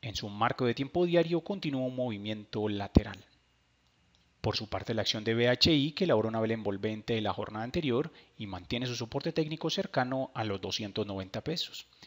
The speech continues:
En cuanto a su resistencia, continúa en niveles de trescientos cinco pesos.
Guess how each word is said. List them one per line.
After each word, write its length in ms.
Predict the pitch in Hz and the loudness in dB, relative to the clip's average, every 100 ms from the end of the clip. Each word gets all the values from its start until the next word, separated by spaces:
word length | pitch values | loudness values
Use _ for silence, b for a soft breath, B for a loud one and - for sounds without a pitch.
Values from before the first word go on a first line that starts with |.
| B B | B B
En 160 | 92 | -14
cuanto 340 | - 107 104 120 | -6 -4 -4 -2
a 40 | |
su 100 | 139 | -2
resistencia, 500 | 139 147 - 151 156 | -2 -2 -2 0 0
continúa 480 | - 175 151 127 127 | 0 -2 -2 0 0
en 80 | 120 | -2
niveles 300 | 104 104 113 | 0 0 2
de 100 | 110 | 2
trescientos 520 | - 98 98 92 101 | 2 0 -2 -2 -4
cinco 260 | 101 95 - | -4 -6 -8
pesos. 480 | 107 104 - - | -6 -6 -8 -10